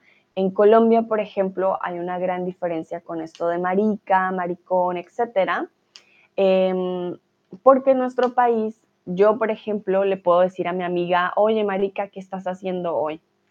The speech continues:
No lo usamos de forma tan peyorativa, em, así nos hablamos entre amigos <laughs> y amigas, mujeres, hombres, etcétera. Como me dices,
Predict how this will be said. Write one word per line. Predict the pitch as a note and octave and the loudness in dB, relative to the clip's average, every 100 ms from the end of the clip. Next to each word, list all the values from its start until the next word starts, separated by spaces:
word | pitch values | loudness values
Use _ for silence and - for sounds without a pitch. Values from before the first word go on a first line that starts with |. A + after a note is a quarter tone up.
| _ _ _ - | _ _ _ 0
No | A#3+ | 6
lo | C4 | 6
usamos | C4 B3 A#3+ B3 | 6 2 0 -2
de | A#3+ | -4
forma | G3 G3 G3+ G3 | -4 -4 -6 -4
tan | G3 F#3+ | -4 -2
peyorativa, | F#3+ F#3 F3 E3+ G#3+ A3 G#3 C#4+ _ _ _ _ _ - | -2 -2 -2 -4 -2 0 0 -4 _ _ _ _ _ -4
em, | F#3+ F3+ F3+ F3 F3 E3+ E3+ E3+ - _ _ | 0 0 -2 -4 -6 -6 -8 -8 -14 _ _
así | G3+ F#3+ G3+ | -10 -4 -2
nos | G#3+ A3 | -2 0
hablamos | G3+ F#3 F#3 G3 G3 | 0 0 -2 -6 -8
entre | F#3+ F3 | -6 -4
amigos | F3 F3+ E3 C#3+ - _ | -2 -2 -4 -8 -10 _
<laughs> | F#3 - - _ _ _ | -20 -20 -20 _ _ _
y | G#3+ | 2
amigas, | F#3+ G3+ F#3+ - - _ | 2 0 0 -4 -8 _
mujeres, | - F#3 F#3 F#3 F3 - | -10 -8 -2 -2 -2 -4
hombres, | F3 E3+ - - _ | -8 -6 -8 -10 _
etcétera. | F#3 _ - _ - - _ _ _ _ _ _ _ - | -20 _ -20 _ -20 -20 _ _ _ _ _ _ _ -4
Como | F3+ F3 F3 F3 E3+ | -2 -2 -2 -4 -4
me | E3+ F3 | -4 -6
dices, | E3+ F3 G3 | -6 -6 -8